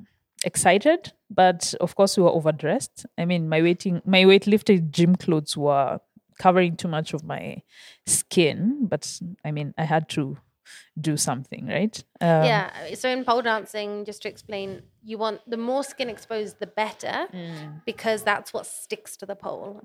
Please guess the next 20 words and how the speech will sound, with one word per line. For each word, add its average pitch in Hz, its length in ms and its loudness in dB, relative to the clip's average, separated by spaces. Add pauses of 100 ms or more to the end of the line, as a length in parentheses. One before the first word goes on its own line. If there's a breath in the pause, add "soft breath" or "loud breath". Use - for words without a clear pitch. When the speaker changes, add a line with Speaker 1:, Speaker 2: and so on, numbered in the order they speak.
Speaker 2:
And - 280 -8
Speaker 1:
Mm-hmm. - 100 -20
Speaker 2:
when 214 180 -8
you 208 100 -6
wanna 208 380 -4
hold 233 320 -4
a 202 40 -8
position 208 540 -10
on 190 100 -12
the 185 80 -12
pole, 208 460 -10 (520 soft breath)
you 202 160 -10
wanna 190 160 -6
be 190 120 -6
able 180 160 -8
to - 80 -18
stick - 380 -8
to 156 80 -10
it. 156 300 -8
Speaker 1:
Yeah. 151 60 -14